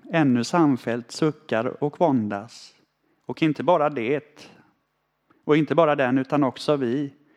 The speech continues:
som har fått anden som förstlingsfrukt. Också vi suckar inom oss och väntar på barnaskapet, vår kropps förlossning.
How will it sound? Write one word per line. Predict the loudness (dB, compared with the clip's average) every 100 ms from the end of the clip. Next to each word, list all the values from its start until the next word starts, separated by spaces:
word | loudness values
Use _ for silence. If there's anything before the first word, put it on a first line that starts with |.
| _ _
som | -2 0
har | 2
fått | 2 4
anden | 4 4 2 0 -2
som | -2 -2
förstlingsfrukt. | 0 -2 -2 -6 -4 -4 -6 -8 -8 -14 _ -20 _ _ _ _ _
Också | -4 -4 0 0
vi | 2
suckar | 0 -2 -2 -2 -2
inom | 0 0
oss | -2 -4 -8 -4
och | -2
väntar | 0 -2 -4
på | -4
barnaskapet, | -2 0 0 -4 -8 -10 -10 -12 -16 _ -20 _ _ _ _
vår | -2
kropps | -2 -2 -2 -4 -10
förlossning. | -6 -4 -4 -8 -16 -16 -14 -16